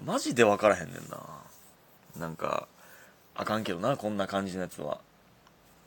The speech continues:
で、ほんま、なんか、なんとかなるって思って、思ってるから。<laughs>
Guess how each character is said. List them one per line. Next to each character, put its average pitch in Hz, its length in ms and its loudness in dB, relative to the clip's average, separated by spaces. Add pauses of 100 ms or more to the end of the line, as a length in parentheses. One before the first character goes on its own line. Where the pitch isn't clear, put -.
(800)
で、 104 80 -4
ほ 147 160 -2
ん 214 180 0
ま、 190 220 0 (1040)
な 104 140 -6
ん - 20 -8
か、 - 260 0 (1040)
な 110 120 -8
ん 110 60 -10
と 135 100 -4
か 135 80 6
な 104 120 8
る 107 60 2
っ - 40 -2
て - 100 -6
思 87 140 -2
っ - 20 -12
て、 - 120 -12
思 98 80 -6
っ - 60 -10
て - 140 -2
る - 40 0
か - 460 -2
ら。 - 160 -6 (480)
<laughs> - 480 -4